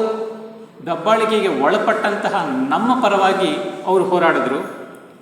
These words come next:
ಇಲ್ಲಿನ ಜನರಿಗೆ ರಾಜಕೀಯ ಪ್ರಾತಿನಿಧ್ಯ ಬೇಕು,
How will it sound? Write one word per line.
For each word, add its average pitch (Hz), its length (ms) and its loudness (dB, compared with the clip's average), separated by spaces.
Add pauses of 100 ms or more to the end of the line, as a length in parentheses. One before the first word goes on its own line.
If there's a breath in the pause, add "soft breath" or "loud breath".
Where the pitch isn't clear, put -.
(800)
ಇಲ್ಲಿನ 202 320 2
ಜನರಿಗೆ 202 760 0
ರಾಜಕೀಯ 208 500 0
ಪ್ರಾತಿನಿಧ್ಯ 202 640 2
ಬೇಕು, 175 720 2